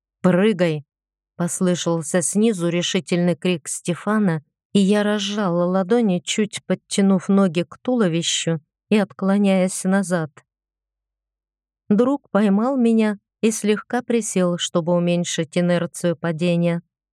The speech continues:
"Цела?" — выдохнул он обеспокоенно.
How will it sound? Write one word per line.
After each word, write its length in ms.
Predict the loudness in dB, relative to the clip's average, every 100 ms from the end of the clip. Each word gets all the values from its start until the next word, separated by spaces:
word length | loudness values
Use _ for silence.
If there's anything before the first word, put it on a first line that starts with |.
| _ _ _ _ _ -6
"Цела?" — 540 | 0 0 0 -2 -4 -8 _ _ _ _
выдохнул 580 | 0 0 0 0 0 2
он 160 | 0 -2
обеспокоенно. 920 | -4 -6 -4 -4 -2 -2 -2 -4